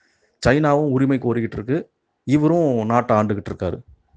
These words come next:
இந்த தலாய் லாமா, இந்த பதினான்காவது தலாய் லாமா பார்த்தீங்கன்னா, அதுக்கு முன்னாடி இருந்த தலாய் லாமாக்கள்லாம் வந்து அந்த அளவுக்கு உலகத்துல அவ்வளோ பிரசித்தி இல்ல. ஆனா இவர் பார்த்தீங்கன்னா,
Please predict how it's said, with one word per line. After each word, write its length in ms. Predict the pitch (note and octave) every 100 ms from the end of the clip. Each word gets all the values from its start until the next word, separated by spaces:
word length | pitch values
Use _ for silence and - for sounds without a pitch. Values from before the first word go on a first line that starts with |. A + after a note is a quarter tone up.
| - - - - - -
இந்த 220 | D3+ D3
தலாய் 380 | A2+ D3 G#3 A3+
லாமா, 360 | G3+ F3 D#3
இந்த 260 | C3 A#2+ B2+
பதினான்காவது 640 | C3+ C#3 F3+ F3 D3+ B2
தலாய் 160 | B2+ C#3
லாமா 200 | C3 A#2
பார்த்தீங்கன்னா, 500 | A2 A2 A2 B2+ G#2+ - _ _ _ _ -
அதுக்கு 440 | C3 F3+ F#3 E3
முன்னாடி 180 | G3 A3+
இருந்த 300 | G3 F3+ D#3
தலாய் 240 | D#3 D3 D3+
லாமாக்கள்லாம் 640 | C#3+ C3 B2+ C3 B2+ D#3+
வந்து 260 | C3+ C3+ B2+
அந்த 240 | C3 E3
அளவுக்கு 720 | E3+ E3+ E3+ E3 C3 A2 G2+ _ _ _ _ _ _ _ _ _ -
உலகத்துல 680 | C#3+ C3+ - A#2 G#2 G2+ F#2+ - _ A2+
அவ்வளோ 200 | B2 A#2
பிரசித்தி 440 | A2+ C3+ B2+ A2
இல்ல. 360 | G#2 G2+ - - - - -
ஆனா 140 | B2
இவர் 320 | A#2+ D#3 G3
பார்த்தீங்கன்னா, 760 | F3+ D3+ C#3 C3+ D#3 A#2+ G2